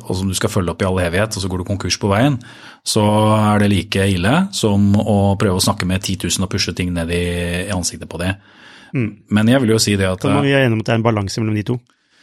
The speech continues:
Speaker 1: Ja, du må ha, du må ha en balanse over tid mellom de to, men når du ikke har kvaliteten, så vil jeg si at den raskeste veien til å finne kvaliteten er nok en gang å snakke med flest mulig mennesker,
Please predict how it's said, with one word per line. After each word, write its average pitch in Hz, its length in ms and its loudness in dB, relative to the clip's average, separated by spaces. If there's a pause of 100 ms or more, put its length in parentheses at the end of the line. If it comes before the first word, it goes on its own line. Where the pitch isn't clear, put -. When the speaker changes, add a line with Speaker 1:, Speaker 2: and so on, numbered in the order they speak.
(400)
Speaker 1:
Ja, 135 160 4
du 156 80 -2
må 147 160 4
ha, 139 220 4 (500)
du 120 160 -4
må 127 380 4
ha 131 100 4
en 120 160 2
balanse 104 480 0
over 107 240 -4
tid 92 320 -6
mellom 104 160 0
de 107 80 2
to, 165 220 2 (100)
men 117 300 2 (500)
når 110 240 0
du - 80 -
ikke - 160 -4 (160)
har 85 320 0
kvaliteten, 120 640 -2 (1040)
så - 240 0
vil 117 160 2
jeg 117 80 0
si 98 160 2
at 90 240 0
den 104 320 2
raskeste 104 480 -2
veien 87 240 0
til 104 80 -4
å - 40 -6
finne 85 440 -2
kvaliteten 98 600 0 (600)
er 101 220 2
nok 101 320 0
en 131 140 4
gang 92 140 2 (140)
å 101 60 -2
snakke - 340 -2
med 92 140 -2
flest - 480 -2
mulig 95 180 2
mennesker, 131 440 0